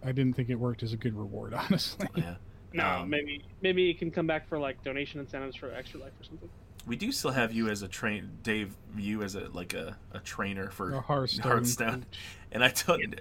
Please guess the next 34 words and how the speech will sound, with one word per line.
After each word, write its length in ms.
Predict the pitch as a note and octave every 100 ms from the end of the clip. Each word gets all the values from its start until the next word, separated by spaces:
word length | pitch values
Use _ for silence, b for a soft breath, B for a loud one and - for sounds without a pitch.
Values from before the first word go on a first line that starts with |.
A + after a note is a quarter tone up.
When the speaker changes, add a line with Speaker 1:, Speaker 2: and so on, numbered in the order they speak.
| -
Speaker 2:
I 80 | B2
think 220 | D3 C3+
Nate 200 | A#2 A#2+
was 160 | A2 A2
like, 160 | G#2+
"We 100 | F#2
should 140 | - C3
get 140 | G#2+
rid 120 | A2+
of 60 | G#2
that." 140 | G2
I'm 60 | G#2
like, 160 | C3 G#3
"Mm, 400 | D4+ D#4 D4 C4+
I 100 | C#4
think 200 | C#4 A3
he 80 | G3+
can 140 | -
still 180 | - F2+
do 200 | F#2 G#2
it." 80 | A#2
Speaker 1:
I 40 | -
don't 200 | D3 C3
know. 180 | B2+ C3+
If 140 | C#3
he 120 | E3
could 120 | F3 F3
do 140 | F3
Hearthstone 440 | E3 D#3 - C3+
coaching, 340 | B2 C3 B2 C3
I 80 | C#3
do 180 | C3
Gwent 300 | A2+ B2+ C3+
coaching. 500 | - A#2 A2+ A2+ A#2+